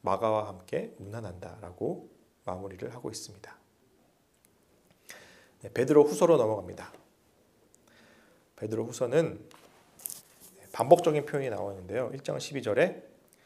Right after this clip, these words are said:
"내가 항상 너희에게 생각나게 하려 하노라. 너희를 일깨워 생각나게 함이 옳은 줄을 여기노니 이런 것을 생각나게 하려 하노라. 마음을 일깨워 생각나게 하여." 삼 장 이 절에 "기억하게 하려 하노라."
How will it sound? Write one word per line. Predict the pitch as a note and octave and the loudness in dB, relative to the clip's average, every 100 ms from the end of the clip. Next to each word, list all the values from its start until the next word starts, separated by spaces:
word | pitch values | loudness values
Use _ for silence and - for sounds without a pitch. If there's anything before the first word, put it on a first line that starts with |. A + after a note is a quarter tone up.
| _ - - _ - | _ -20 -20 _ -4
"내가 | A2 B2+ | 2 4
항상 | D3+ E3 E3+ D#3+ | 4 0 2 2
너희에게 | G#2+ A#2 A2+ D3 D3+ | 4 4 4 2 -2
생각나게 | - E3 E3 C#3 A#2 C3 | -4 -2 -2 0 -2 -4
하려 | B2+ C3 | -4 -4
하노라. | B2 F#2+ D#2+ D#2+ - _ _ - | -4 -10 -14 -16 -20 _ _ -6
너희를 | D3 A2 B2 C3 | 4 6 6 4
일깨워 | A2 - G#2 G#2 F#3 - | 2 0 2 6 4 2
생각나게 | - D#3 D#3+ C#3+ B2 A2+ A2+ | -8 -4 -4 -2 -4 -4 -6
함이 | A#2+ G#2+ D#3 - | -6 -4 -4 -4
옳은 | G#2 A2+ B2+ A#2 | -6 -4 -6 -6
줄을 | G#2 C#3 F3+ | -6 -6 -6
여기노니 | G2+ G#2 F#2 F#2 F#2 - _ _ _ - - - - _ _ _ C3+ | -8 -10 -12 -14 -16 -20 _ _ _ -20 -20 -20 -20 _ _ _ 0
이런 | C3 C3+ | 2 4
것을 | B2 A#2+ D#3 | 2 0 -2
생각나게 | E3 E3 D#3+ C#3 B2+ | -2 0 0 0 -2
하려 | B2+ A#2+ B2+ | -6 -6 -8
하노라. | A2 F#2 - - - _ A#2 | -10 -12 -16 -18 -20 _ -2
마음을 | G2 G2+ C3 C3 | 2 4 4 0
일깨워 | - G#2 G2+ C3 | -2 -4 -4 -4
생각나게 | D3+ D3 B2+ G2+ A#2+ | -6 -6 -8 -8 -10
하여." | G2 G2 - - _ _ _ _ _ - | -10 -14 -18 -20 _ _ _ _ _ -16
삼 | - B2+ | -12 -4
장 | B2 G#2+ | -4 -4
이 | |
절에 | G2 G2+ E3+ F#3 - - | -6 -4 -4 -6 -16 -12
"기억하게 | - A#2 C#3+ - A#2 C#3+ | 2 4 4 0 -6 -4
하려 | - C3+ C#3 | -4 -4 -6
하노라." | G#2+ A2 - | -8 -14 -20